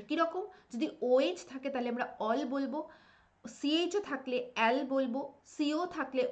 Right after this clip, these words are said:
ওন বলবো, সিডাবলওএইচ থাকলে ওইক অ্যাসিড, সিওএনএইচ টু থাকলে অ্যামাইড, সিওসিএল থাকলে ওয়েল ক্লো-, আহ, ক্লোরাইড, সিডাবলওআর, এখানে আর কিন্তু এস্টার, ঠিক আছে?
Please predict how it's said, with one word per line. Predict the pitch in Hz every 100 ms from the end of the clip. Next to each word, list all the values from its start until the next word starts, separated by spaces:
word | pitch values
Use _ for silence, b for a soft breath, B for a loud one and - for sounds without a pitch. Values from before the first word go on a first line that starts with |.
| 247
ওন | 277 302 262
বলবো, | 233 226 233
সিডাবলওএইচ | 240 302 277 285 311 330 285 -
থাকলে | 277 254 -
ওইক | 214 269 -
অ্যাসিড, | 208 208 226 226 - -
সিওএনএইচ | 302 302 311 294 277 269
টু | - 262
থাকলে | 254 214 -
অ্যামাইড, | 214 226 240 240 247 B B -
সিওসিএল | - 320 330 330 294 247 247
থাকলে | 247 220 220 - 190
ওয়েল | 214 240 262
ক্লো-, | 262 233 220
আহ, | 196 196 190
ক্লোরাইড, | 247 240 233 233 B B B -
সিডাবলওআর, | - 320 220 214 202 262 269 - 262 214 202
এখানে | 240 269 262 -
আর | 247 277 277
কিন্তু | 226 262 -
এস্টার, | 262 262 - 196 104 - -
ঠিক | 320
আছে? | 392 285